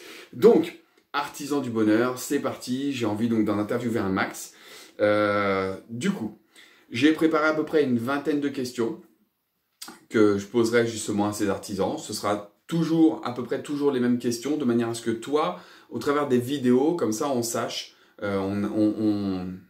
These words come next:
il y a une trame logique, en fait, de vidéo en vidéo, d'interview en in-,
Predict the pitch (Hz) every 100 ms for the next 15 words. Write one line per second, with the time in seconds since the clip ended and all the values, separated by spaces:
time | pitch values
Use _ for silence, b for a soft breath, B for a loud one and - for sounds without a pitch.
0 | _ 117 120 120 - 151 156 147 117 120
1 | 127 104 - - _ 95 90 85 - 104
2 | 107 131 127 131 120 110 123 147 131 135
3 | 131 120 127 117 107 107 113 110 117 110